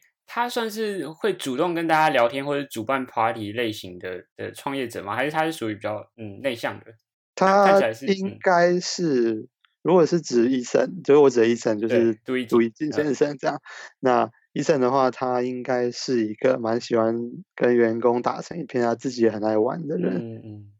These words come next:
Speaker 2: 所以他也会主动把大家抓去K T V之类的地方。
Speaker 1: 所以感觉公司里面的文化应该是蛮快乐的。
Speaker 2: 我觉得还蛮好，就是，就是大家不会说有谁比谁还要位阶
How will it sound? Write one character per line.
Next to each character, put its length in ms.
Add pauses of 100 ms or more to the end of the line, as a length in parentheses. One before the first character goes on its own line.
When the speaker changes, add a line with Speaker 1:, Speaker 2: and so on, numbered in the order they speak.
(120)
Speaker 2:
所 120
以 100
他 200
也 140
会 240
主 240
动 480
把 300
大 180
家 320
抓 260
去 380
K 180
T 160
V 180
之 120
类 140
的 80
地 180
方。 300 (100)
Speaker 1:
所 80
以 20
感 140
觉 300
公 180
司 140
里 40
面 160
的 60
文 140
化 180
应 60
该 120
是 280
蛮 260
快 220
乐 120
的。 180
Speaker 2:
我 100
觉 100
得 100
还 140
蛮 240
好， 180
就 160
是， 480 (540)
就 140
是 100
大 180
家 240
不 240
会 240
说 440
有 340
谁 320
比 180
谁 320
还 160
要 280
位 240
阶 280